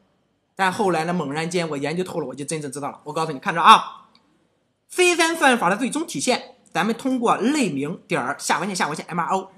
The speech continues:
咱能得到这里边这个元组的先后顺序是大有啊这个窍门的。当在一个类里边调用 super 的时候，注意听啊，核心点我要说了，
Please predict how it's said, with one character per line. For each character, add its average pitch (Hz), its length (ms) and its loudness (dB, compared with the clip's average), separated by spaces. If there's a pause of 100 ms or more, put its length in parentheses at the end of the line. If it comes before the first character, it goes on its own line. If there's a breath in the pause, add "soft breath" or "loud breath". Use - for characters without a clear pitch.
咱 143 140 -8
能 156 100 -10
得 131 140 -12
到 - 220 -10 (440 soft breath)
这 349 240 8
里 202 160 2
边 269 160 4
这 247 60 -4
个 208 80 2
元 196 400 0
组 160 120 -8
的 180 80 -6
先 269 280 -2
后 262 160 -4
顺 226 260 -4
序 127 220 -12
是 - 180 -12
大 175 400 2
有 120 220 -6 (260)
啊 117 240 -16
这 127 80 -18
个 131 60 -12
窍 185 140 -2
门 117 140 -8
的。 - 120 -14 (1400)
当 349 360 8 (1120)
在 254 220 8
一 202 260 2
个 294 180 6
类 294 240 2
里 135 140 -6
边 170 320 -4
调 196 200 6
用 160 200 -2
super 359 360 2
的 120 80 -8
时 113 120 -14
候， 113 40 -18
注 185 120 -6
意 151 40 -2
听 254 140 8
啊， 285 220 6
核 - 180 0
心 247 100 2
点 208 140 2
我 185 60 4
要 - 20 -2
说 226 100 2
了， - 180 0